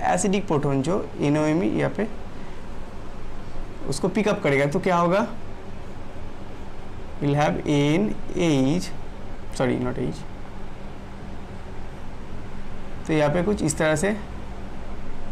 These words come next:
कुछ तरह से कुछ form होगा, Right? Then यहाँ पे क्या है,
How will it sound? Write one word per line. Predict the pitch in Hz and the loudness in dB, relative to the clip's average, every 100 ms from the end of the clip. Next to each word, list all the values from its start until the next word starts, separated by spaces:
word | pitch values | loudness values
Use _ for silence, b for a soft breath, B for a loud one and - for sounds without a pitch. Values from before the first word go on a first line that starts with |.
| - - - - - - - - | 0 0 0 0 0 0 -2 -2
कुछ | 147 - | -2 0
तरह | 143 | 2
से | 135 | 2
कुछ | 156 165 - - - - - - - - - - - - - - - - - - - - | 0 0 -2 -4 -6 -6 -4 -4 -6 -8 -12 -12 -12 -12 -10 -8 -6 -6 -6 -6 -6 0
form | 131 131 | 2 4
होगा, | 131 131 143 160 - - - - - - - - - - - - - - - - - - - - - - - 151 | 2 2 0 -2 -6 -6 -6 -6 -8 -6 -6 -4 -6 -6 -4 -4 -4 -4 -6 -6 -6 -2 -2 -2 -4 -4 -2 0
Right? | 143 160 - - - - - - - - - - - - - - - - - - - - - - | 2 2 0 -6 -8 -8 -8 -4 -4 -2 -4 -2 0 0 0 0 0 0 -2 -4 -6 -6 -6 -2
Then | 143 143 | 2 4
यहाँ | 143 139 | 4 4
पे | 147 | 2
क्या | 143 | 2
है, | 151 | 0